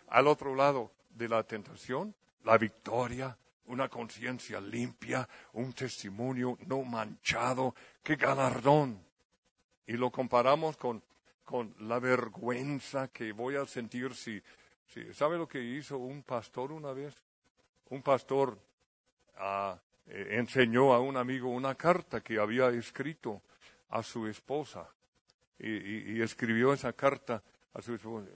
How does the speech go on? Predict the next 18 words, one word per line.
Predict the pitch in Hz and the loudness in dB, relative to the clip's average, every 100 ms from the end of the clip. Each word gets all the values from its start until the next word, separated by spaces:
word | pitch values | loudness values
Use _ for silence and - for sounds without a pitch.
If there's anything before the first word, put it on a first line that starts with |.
| _ _ - | _ _ -18
"Eh, | 117 117 | -14 -10
estimada | 120 135 127 139 131 | -8 -6 0 2 2
esposa, | 120 - 127 - | -2 -4 -4 -4
perdóname, | 127 127 113 110 127 127 117 117 107 - | 0 2 2 4 4 6 4 0 -4 -2
he | 123 | -2
sido | 113 - 117 113 107 - | -2 -6 -8 -8 -10 -10
infiel. | 104 98 - - 98 92 90 87 _ _ _ _ _ _ _ _ _ _ _ | -12 -12 -14 -12 -12 -10 -12 -16 _ _ _ _ _ _ _ _ _ _ _
Te | 135 120 135 | 4 8 10
he | 143 | 10
defraudado, | 131 - 131 127 120 127 143 135 139 139 | 8 6 6 6 6 10 10 10 6 -2
he | 113 123 | -4 -4
sido | - 120 120 | -6 -6 -4
infiel, | 113 - 123 | -4 -4 -2
me | 123 120 | -2 -4
siento | - 120 123 117 127 123 - - _ _ | -6 -8 -8 -8 -6 -6 -6 -16 _ _
tan | 139 143 135 | 6 6 6
avergonzado | 123 117 120 117 107 113 110 110 113 - - - 123 123 120 | 4 2 0 -2 -6 -6 -6 -10 -14 -14 -10 -6 -4 -2 -4
y | 117 | -6